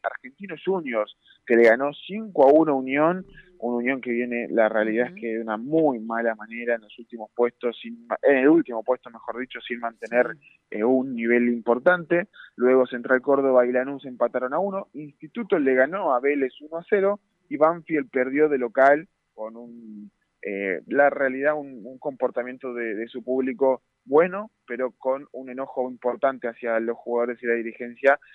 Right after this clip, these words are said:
Speaker 1: que perdió tres a cero frente a Defensa y Justicia. Pasando al miércoles, se estrenaba como técnico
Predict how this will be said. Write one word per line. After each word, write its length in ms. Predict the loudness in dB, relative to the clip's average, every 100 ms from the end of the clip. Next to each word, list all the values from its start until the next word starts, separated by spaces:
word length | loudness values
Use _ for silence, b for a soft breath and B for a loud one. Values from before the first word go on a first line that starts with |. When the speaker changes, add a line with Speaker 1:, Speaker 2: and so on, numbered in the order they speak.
| _
Speaker 1:
que 100 | -2
perdió 320 | -2 0 -2
tres 220 | -2 -6
a 80 | -4
cero 160 | 0 0
frente 240 | -2 -2 2
a 20 |
Defensa 380 | 2 -2 -8 -10
y 40 |
Justicia. 600 | -10 -12 -12 -8 -4 -4
Pasando 380 | -2 -6 -2 -4
al 80 | 0
miércoles, 400 | 0 2 0 -2 _ _ _
se 80 | -8
estrenaba 680 | -4 2 2 6 6 6 4
como 280 | -4 -8
técnico 720 | -4 -4 -4 -14 -2 0 0